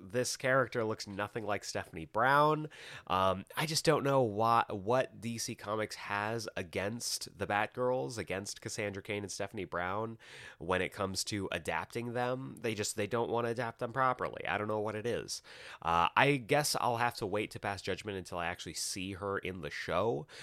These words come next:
but I don't have high hopes after this first look. She's, she's a redhead. She's got, like, these weird, like, tattoos all over her body. Like, I don't know. I don't, I don't know.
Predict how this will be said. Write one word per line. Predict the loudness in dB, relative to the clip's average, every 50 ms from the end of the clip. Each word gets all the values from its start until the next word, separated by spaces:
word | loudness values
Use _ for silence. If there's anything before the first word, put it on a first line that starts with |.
| -16 -8 _
but | 4 4 4 4 4 0 _ _ _ _ _ _ _ _ _ _ _ _ _ _ 4
I | 4 6 6
don't | 6 6 4 4
have | 4 4 6
high | 8 6 8 8
hopes | 10 10 10 10 8 6 -2 2 4
after | 4 4 4 2 0
this | 0 0 -2 -2
first | -2 0 2 2 0 0 0
look. | 2 4 4 4 4 2
She's, | -2 -2 -2 -2 -6 -8 -10 -16 -18 -16 -16 -16
she's | -8 -4 -4 0 2
a | 2 2
redhead. | 4 4 4 4 4 2 2 4 4 4 2 2
She's | -4 -6 -4
got, | 0 2 4 4 4 2 2
like, | 0 -2 -2 -2 -6
these | -8 -6 -6 -6
weird, | -8 -6 -4 -4 -2 0 0 0 0 -2 -4 -12 _ _ _ _ _ _
like, | -4 -2 -2 -2 -2 -4 _ _ _ _ _ _ _ _ _ _ _ -20 _ _ _
tattoos | 2 4 4 4 4 -2 -4 -2 -2 0 0 2
all | 2 4 4
over | 2 2 0 -2
her | -2 -2
body. | 0 4 4 6 6 4 4 2 0 0 -2 -2
Like, | 0 2 0 0 0 0 _
I | 2 4
don't | 4 2 2
know. | 0 -2 -4 -4 -8 0
I | 4 4 6
don't, | 6 4 2 0 _ _ 2
I | 4
don't | 6 4 4 4
know. | 4 6 8 8 8 6 4